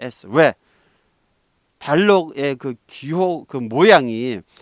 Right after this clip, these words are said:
S자 모양으로 비슷하게 만들어져 있죠. 따라서 사 점의 S,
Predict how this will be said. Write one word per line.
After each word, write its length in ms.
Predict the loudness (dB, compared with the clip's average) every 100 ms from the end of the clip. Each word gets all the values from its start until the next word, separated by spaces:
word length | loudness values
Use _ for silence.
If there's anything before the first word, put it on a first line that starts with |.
| _ _ _ -4
S자 960 | -2 -2 -8 -16 -16 -18 _ -6 -4
모양으로 880 | -4 -8 -8 -10 -12 -12 -14 -14 -16 _
비슷하게 680 | -20 _ -20 -20 -16 -16 -16
만들어져 520 | -20 -18 -18 -20 -20
있죠. 280 | _ _ _ _ _ _ _ _
따라서 500 | -8 -8 -6 -6 -6 -8 _ _ _
사 420 | _ -12 -4 -4
점의 420 | -2 -4 -4 -6 -8 -4
S, 380 | -4 -4 -16